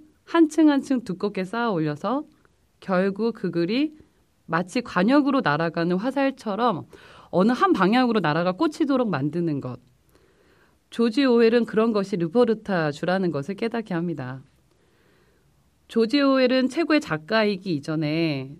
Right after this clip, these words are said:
최고로 솔직하게 현실을 바라볼 줄 아는 작가였고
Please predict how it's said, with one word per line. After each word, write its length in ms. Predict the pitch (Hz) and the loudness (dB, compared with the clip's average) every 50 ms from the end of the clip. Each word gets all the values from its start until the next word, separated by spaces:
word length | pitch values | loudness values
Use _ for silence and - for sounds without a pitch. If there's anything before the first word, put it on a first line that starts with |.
| _ _ | _ _
최고로 400 | - - 285 269 277 269 247 254 | -6 -4 -4 -2 -2 -2 -2 -2
솔직하게 800 | 247 294 311 302 302 311 302 - 262 240 220 226 247 254 254 | 0 0 0 0 0 -2 -2 -2 -2 -4 0 2 2 2 2
현실을 480 | 254 285 311 302 294 - 294 254 269 262 | 2 4 4 4 4 2 0 0 0 -2
바라볼 600 | 262 - - 151 170 208 226 220 220 220 220 214 | -2 -4 -4 -2 0 0 0 0 0 0 -2 -2
줄 120 | - 190 | -4 -6
아는 260 | 151 135 139 156 151 151 | -4 -2 -2 -2 -2 -4
작가였고 840 | 156 156 143 151 160 156 143 135 151 _ - 226 277 330 370 - | -6 -8 -10 -8 -6 -6 -6 -8 -8 _ -4 -4 -2 -2 -4 -6